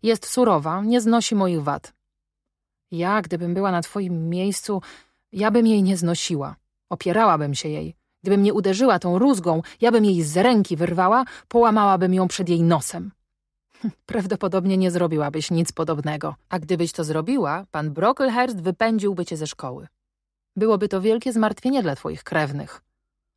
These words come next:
O wiele lepiej jest cierpliwie znosić ból, którego nikt nie odczuwa prócz ciebie, niż popełnić czyn nierozważny,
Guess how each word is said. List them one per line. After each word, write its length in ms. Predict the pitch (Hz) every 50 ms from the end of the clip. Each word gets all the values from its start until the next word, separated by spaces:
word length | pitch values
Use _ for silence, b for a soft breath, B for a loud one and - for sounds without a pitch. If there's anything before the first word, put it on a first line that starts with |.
| _ -
O 100 | 233 226
wiele 240 | 220 277 254 247 226
lepiej 320 | 214 220 220 - 214 185
jest 180 | 175 160 - -
cierpliwie 840 | - - - 196 190 190 - - - 202 214 214 208 196 190 185 180 165
znosić 540 | 165 170 175 175 175 - - 175 156 151
ból, 400 | 156 147 156 180 165 151 147 139 147
którego 400 | - - 160 160 156 147 156 151
nikt 380 | 156 175 190 180 - - -
nie 100 | 165 156
odczuwa 380 | 147 143 - - - 147 151 139
prócz 260 | - - 156 - -
ciebie, 380 | - - 208 175 151 156 156 160 b b b b b b b b b b
niż 140 | 202 190 -
popełnić 580 | - 202 190 - 214 208 202 196 190 185 - -
czyn 260 | - 202 180 175 185 - -
nierozważny, 880 | 180 175 185 208 214 226 226 208 196 202 185 160 147 151 151 151 180